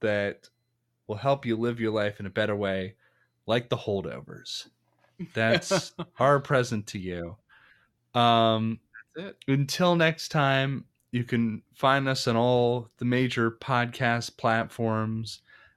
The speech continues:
Speaker 1: Um, and we're on Twitter at Buzz on Movies right now. We don't tweet much anymore. It's a cesspit over there.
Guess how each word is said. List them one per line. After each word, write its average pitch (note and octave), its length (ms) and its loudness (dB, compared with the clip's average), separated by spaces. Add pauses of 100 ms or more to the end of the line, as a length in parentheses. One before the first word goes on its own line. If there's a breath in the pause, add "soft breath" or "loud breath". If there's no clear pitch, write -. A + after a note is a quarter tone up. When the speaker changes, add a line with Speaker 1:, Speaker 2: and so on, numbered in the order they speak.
(160)
Speaker 1:
Um, G2+ 680 2 (640 soft breath)
and A2 720 2 (320)
we're A2+ 380 4
on F3+ 300 4
Twitter E3+ 540 4
at C#3 340 0
Buzz C#3+ 240 2
on C3+ 220 2
Movies C#3+ 680 -2
right A#2+ 220 0
now. C3 360 2
We A2+ 160 -4
don't A#2 260 0
tweet B2 280 -4
much A#2+ 240 -4
anymore. B2 420 -2
It's - 300 -10
a A2 40 -10
cesspit A#2 500 -2
over B2 260 0
there. B2+ 340 -2